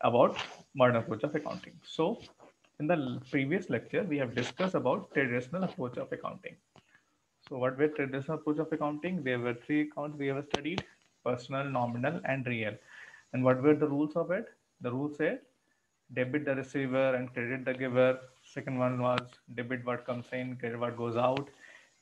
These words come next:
debit all the expenses and losses, credit all the income and gains. So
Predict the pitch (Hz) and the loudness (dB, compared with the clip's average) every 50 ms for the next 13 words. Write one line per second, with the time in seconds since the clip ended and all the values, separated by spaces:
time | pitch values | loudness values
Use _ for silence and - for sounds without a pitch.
0 | _ 113 127 123 123 127 127 127 - - - - 123 127 127 120 123 120 - - | _ 0 0 2 4 2 0 0 -4 -10 -2 2 2 2 2 0 -4 -8 -8 -8
1 | 127 123 123 131 120 123 123 117 117 113 113 - - 131 127 131 127 131 - _ | -10 -8 -6 -4 -2 -2 2 2 2 2 2 0 0 0 0 0 -2 -6 -14 _
2 | _ _ _ _ _ _ _ _ - - 117 123 127 123 123 120 120 120 120 120 | _ _ _ _ _ _ _ _ -10 -4 0 0 2 4 4 4 4 2 0 -4
3 | 120 120 120 - 117 117 113 113 117 117 - - - _ - - 131 123 123 127 | -4 -6 -6 -6 -6 -6 -6 -6 -8 -10 -12 -12 -14 _ -10 -8 -6 -6 -6 -4